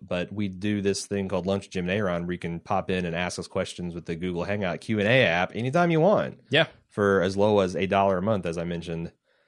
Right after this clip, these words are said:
Speaker 1: uh, club dot bald move dot com. See how I work that advertisement in?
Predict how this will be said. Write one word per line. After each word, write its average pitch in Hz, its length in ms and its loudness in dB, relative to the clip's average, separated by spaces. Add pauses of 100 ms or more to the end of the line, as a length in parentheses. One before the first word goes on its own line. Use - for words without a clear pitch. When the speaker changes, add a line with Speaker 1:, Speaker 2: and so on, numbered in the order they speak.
(260)
Speaker 1:
uh, 82 220 -2
club 92 280 0
dot 85 140 0
bald 87 160 0
move 87 140 -4
dot 80 160 -2
com. 95 320 -2
See 110 140 -2
how 101 120 4
I 95 40 2
work 92 180 -4
that 92 140 0
advertisement 92 520 -6
in? 98 220 -6